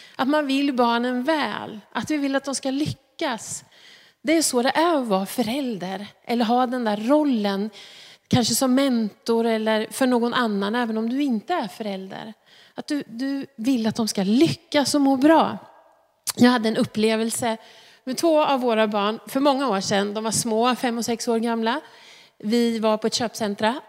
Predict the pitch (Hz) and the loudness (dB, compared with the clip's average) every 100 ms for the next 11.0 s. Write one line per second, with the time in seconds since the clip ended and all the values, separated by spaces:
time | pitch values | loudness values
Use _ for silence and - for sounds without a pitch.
0 | - 233 226 - - 220 214 208 208 - | -4 -2 -2 -4 -4 0 2 0 -4 -12
1 | - 196 - - - - 208 269 247 233 | -18 -18 -14 -16 -16 -2 4 4 2 0
2 | 240 226 208 - 311 339 302 262 233 247 | -2 -2 -2 -2 0 0 -2 -4 -4 -4
3 | 233 - 233 226 - 240 269 277 285 262 | -4 -4 -4 -4 -4 -2 -2 0 -4 -2
4 | - 294 - 392 269 202 202 202 269 254 | -2 0 2 0 2 2 0 -2 -4 -4
5 | - - 320 294 208 180 208 - - - | -2 0 0 2 0 0 -2 -10 -20 -20
6 | - - 220 202 196 220 220 214 202 180 | -20 -4 0 0 0 2 4 4 2 0
7 | - 151 190 - 208 208 220 220 226 240 | -4 -8 -6 -4 -2 2 2 2 2 2
8 | 311 277 214 202 208 - 190 190 196 196 | 0 0 0 0 0 -4 -4 -4 -4 -4
9 | - 320 320 285 269 285 254 262 269 269 | -4 -2 0 0 2 2 2 0 0 2
10 | 277 247 294 - 247 302 277 247 277 - | 4 4 2 0 -2 2 4 4 2 -2